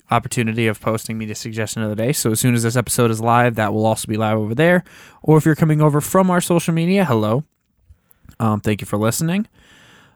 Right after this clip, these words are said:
Um, but that's pretty much it. Obviously, questions, comments, concerns, or otherwise, you can hit us up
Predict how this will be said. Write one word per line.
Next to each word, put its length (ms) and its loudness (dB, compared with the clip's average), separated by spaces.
Um, 640 -2
but 360 0
that's 280 2
pretty 260 2
much 240 0
it. 140 0
Obviously, 440 2
questions, 380 0
comments, 300 0
concerns, 440 0
or 80 4
otherwise, 420 4
you 60 -4
can 120 -2
hit 120 2
us 200 0
up 280 0